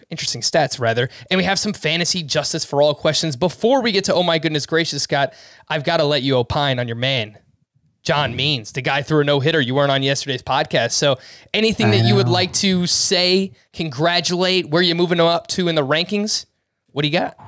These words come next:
Speaker 2: So I had moved him up to thirty-sixth in my starting pitcher rankings before the start. I should have moved him up more. I haven't done it yet,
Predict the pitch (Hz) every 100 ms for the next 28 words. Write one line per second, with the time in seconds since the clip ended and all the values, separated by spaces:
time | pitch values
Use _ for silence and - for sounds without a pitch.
0 | - - 127 127 233 269 180 165 156 147
1 | 135 - 131 - 135 127 - - 165 85
2 | - - - - 117 113 101 98 101 107
3 | 110 - 117 107 - - 110 104 101 104
4 | - 101 - - 127 139 110 - 104 82
5 | 71 - _ _ _ _ _ _ _ -
6 | 185 - 127 - 151 123 113 107 107 101
7 | 92 - _ 120 98 87 92 98 90 92
8 | 98 95 90 110 101 92